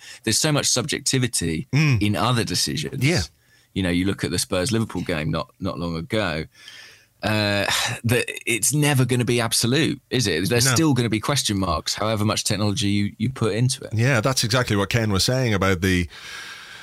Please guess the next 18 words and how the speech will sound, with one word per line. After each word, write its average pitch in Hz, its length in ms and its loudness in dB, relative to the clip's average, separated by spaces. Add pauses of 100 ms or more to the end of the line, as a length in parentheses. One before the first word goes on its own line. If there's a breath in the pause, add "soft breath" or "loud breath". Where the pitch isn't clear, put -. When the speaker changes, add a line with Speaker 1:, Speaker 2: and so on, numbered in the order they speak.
(260 loud breath)
Speaker 2:
about 107 300 2
the 110 160 4
two 143 240 2
referees, 123 480 2
yeah, 113 120 2
Dermot 120 340 0
Gallagher 123 420 4
and 113 160 4
Mark 123 220 2
Clattenburg, 113 580 2 (180)
both 123 340 0
of 113 140 0
whom 113 320 2
watched - 720 0
the 113 180 4
incidents 113 460 2
again, 123 960 0
um, 107 760 2